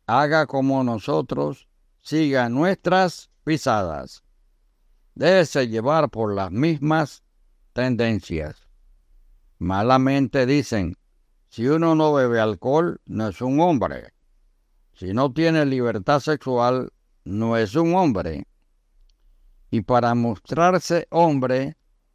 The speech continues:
uno hace falta callar la conciencia. ¿Ve? Hace falta callar la conciencia, sus propias convicciones, si las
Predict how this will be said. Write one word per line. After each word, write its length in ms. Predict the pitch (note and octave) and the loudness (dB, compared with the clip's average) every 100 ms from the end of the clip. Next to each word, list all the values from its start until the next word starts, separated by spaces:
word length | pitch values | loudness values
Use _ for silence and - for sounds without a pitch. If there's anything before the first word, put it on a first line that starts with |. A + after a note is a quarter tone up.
| _ _ _ _ _ | _ _ _ _ _
uno 340 | D#3 E3+ D#3+ | 0 2 4
hace 300 | D#3 D3+ D3+ | 2 0 -2
falta 500 | C3+ D3 D3 C3 C#3+ | 0 2 2 2 -2
callar 460 | C3 A2 G#2+ B2+ B2 | 0 -2 0 0 0
la 220 | B2 A#2 | 0 0
conciencia. 1080 | - A2 G#2 F#2+ E3+ D#3 A#2 - F2+ D#2 - _ _ _ _ _ _ _ _ _ - | 0 -2 -2 0 2 2 0 -4 -6 -8 -12 _ _ _ _ _ _ _ _ _ -8
¿Ve? 460 | G2 G#2 A2+ A2 _ _ _ _ | -4 0 0 -2 _ _ _ _
Hace 400 | - C3 B2 E3 | -4 -2 0 -2
falta 560 | C#3 A#2+ D#3 C#3+ - D3 | -2 2 2 2 -2 0
callar 380 | B2+ A2+ C#3+ D3+ | 0 0 0 0
la 180 | D3 | 0
conciencia, 960 | B2+ A2 G#2 C#3 D3 C3 G2+ G2+ F2 - _ _ _ _ _ | -2 -4 -4 0 0 0 -2 -4 -6 -10 _ _ _ _ _
sus 200 | C#3+ A#2+ | -2 -2
propias 580 | - D3+ D#3+ E3+ E3 C3+ | -2 0 2 2 2 2
convicciones, 1200 | - C3 B2 A#2+ - - - F3 D#3 G#2+ E2+ E2+ | 0 0 2 0 -2 -8 0 2 4 2 -2 -6
si 180 | - A2 | -6 -2
las 220 | G#2 | -4